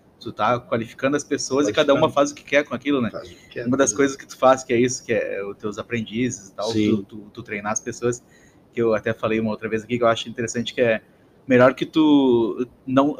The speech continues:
Speaker 1: que tu treinar o cara e ele sair da, da tua empresa, da tua barbearia, no caso, é, ou pior, sei lá, é tu não treinar e ele ficar, né? Porque
Speaker 2: É,
Speaker 1: daí tu
Speaker 2: com
Speaker 1: tá
Speaker 2: certeza.
Speaker 1: desvalorizando a tua mão de
Speaker 2: Desvalorizando
Speaker 1: obra,
Speaker 2: a mão
Speaker 1: o
Speaker 2: de
Speaker 1: teu
Speaker 2: obra.
Speaker 1: serviço.
Speaker 2: Eu cobro
Speaker 1: Então
Speaker 2: muito
Speaker 1: é o que
Speaker 2: isso.
Speaker 1: tu faz, né? Tu prefere,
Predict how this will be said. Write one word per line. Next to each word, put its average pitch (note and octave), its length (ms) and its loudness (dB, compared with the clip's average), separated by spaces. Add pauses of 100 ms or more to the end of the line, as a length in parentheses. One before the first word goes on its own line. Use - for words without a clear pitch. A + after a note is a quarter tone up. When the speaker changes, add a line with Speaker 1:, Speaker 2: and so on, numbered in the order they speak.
(100)
Speaker 1:
que B2 140 -12
tu C#3 120 -2
treinar B2+ 380 4
o C#3 60 6
cara A#2+ 460 2 (160)
e A#2+ 120 2
ele A#2+ 140 2
sair B2 420 4
da, G#2+ 300 -4
da G2+ 140 -8
tua G#2+ 120 -10
empresa, A2 480 -2
da F#2+ 180 -12
tua A2 140 -8
barbearia, G2+ 500 -4
no A#2+ 80 -2
caso, C3 420 -2 (920)
é, A2+ 800 2
ou B2 120 6
pior, A#2+ 360 4
sei A2+ 120 -2
lá, G#2+ 180 0
é B2 260 4
tu C3 160 -2
não C#3 180 6
treinar C#3+ 560 4
e C3+ 100 4
ele C#3 120 6
ficar, B2 340 2
né? G#2 200 -2 (180)
Porque C3 160 0
Speaker 2:
É, B2+ 40 6
Speaker 1:
daí C3+ 120 4
tu - 80 -8
Speaker 2:
com - 60 0
Speaker 1:
tá C#3+ 260 10
Speaker 2:
certeza. B2+ 180 0 (220)
Speaker 1:
desvalorizando C3 880 4
a A#2 40 2
tua B2+ 140 4
mão B2+ 140 6
de C3+ 100 6
Speaker 2:
Desvalorizando B2+ 300 10
Speaker 1:
obra, C3 80 6
Speaker 2:
a B2 40 6
mão A2 80 4
Speaker 1:
o - 40 2
Speaker 2:
de G#2+ 60 -2
Speaker 1:
teu A#2+ 80 2
Speaker 2:
obra. G2+ 140 2
Speaker 1:
serviço. C3+ 480 0 (320)
Speaker 2:
Eu - 60 -20
cobro A2 220 -2
Speaker 1:
Então C3+ 140 8
Speaker 2:
muito C#3 120 8
Speaker 1:
é - 40 12
o C#3+ 60 10
que C#3+ 80 -2
Speaker 2:
isso. - 120 0
Speaker 1:
tu - 60 0
faz, D3+ 220 6
né? A2+ 340 6
Tu A#2 120 -14
prefere, A#2 540 -2